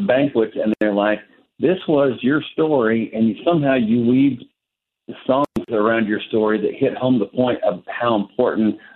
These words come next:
a resource center like Stand Up Girl is." Not only did you pull our heartstrings and we, we had some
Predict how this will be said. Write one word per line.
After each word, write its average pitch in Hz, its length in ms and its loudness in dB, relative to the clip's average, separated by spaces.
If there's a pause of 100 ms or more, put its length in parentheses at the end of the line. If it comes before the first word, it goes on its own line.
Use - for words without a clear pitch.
a - 160 -2
resource 117 480 0
center 110 220 2
like 104 180 2 (100)
Stand 110 180 0
Up 87 140 -2
Girl 98 240 2
is." 101 160 2 (520)
Not 113 200 2
only 160 240 2
did 127 120 0
you 120 100 2
pull 139 200 0
our 113 140 2
heartstrings 120 600 -2
and 107 120 2
we, 101 200 2
we 104 100 -2
had 120 180 2
some 87 140 -6